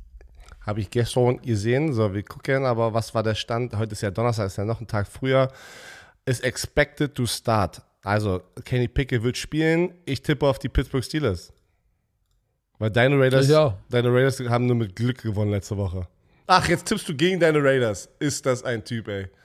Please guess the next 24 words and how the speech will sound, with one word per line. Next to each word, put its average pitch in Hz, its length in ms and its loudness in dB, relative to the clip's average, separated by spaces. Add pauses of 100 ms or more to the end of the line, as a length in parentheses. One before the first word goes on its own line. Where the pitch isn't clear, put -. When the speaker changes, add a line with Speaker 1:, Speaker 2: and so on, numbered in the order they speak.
(340)
Speaker 2:
Ich 139 180 0
hab 190 140 4
doch 427 160 6
nicht 208 160 4
gegen 170 220 4
meine 143 260 4
Raiders 185 380 4
getippt. 120 500 -6 (280)
Speaker 1:
Du 120 80 -4
hast 123 120 -6
doch 127 60 -4
grad 127 160 -2
gesagt, 117 200 -2
du 113 60 -4
tippst - 300 -8
auch 147 200 2
auf - 140 -6
die - 80 -14
Steelers. 117 500 -6 (840)
Speaker 2:
Ich 117 120 -6
tippe 151 220 2
auf 127 100 2
die 131 120 4
Raiders. 135 600 4